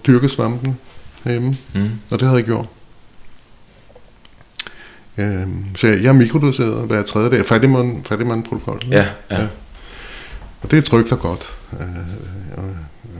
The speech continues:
Speaker 1: følger man det, så kan det ikke gå galt. Altså, jeg, jeg kan ikke se det. Ikke for mig i hvert fald.
Speaker 2: Nej. Hvad, hvad, hvad, hvad dosis, øh, lå du på?
Speaker 1: Fra en hundrede milligram til en fire hundrede milligram.
Speaker 2: Ja,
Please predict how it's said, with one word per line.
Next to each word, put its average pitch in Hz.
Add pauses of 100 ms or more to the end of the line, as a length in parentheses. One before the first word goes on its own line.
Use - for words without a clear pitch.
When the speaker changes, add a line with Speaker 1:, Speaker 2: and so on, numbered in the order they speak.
(100)
Speaker 1:
følger 127
man 104
det, 90
så -
kan 92
det 92
ikke -
gå -
galt. 92
Altså, 85
jeg, 90
jeg 101
kan 101
ikke -
se -
det. 92
Ikke 123
for 113
mig 85
i -
hvert 90
fald. - (100)
Speaker 2:
Nej. 82 (280)
Hvad, 95
hvad, 92
hvad, 92
hvad 90
dosis, 92
øh, 85 (800)
lå 95
du -
på? 98 (400)
Speaker 1:
Fra 80
en 95 (280)
hundrede 139
milligram 151
til 135
en 127
fire 110
hundrede 110
milligram. 104 (140)
Speaker 2:
Ja, 92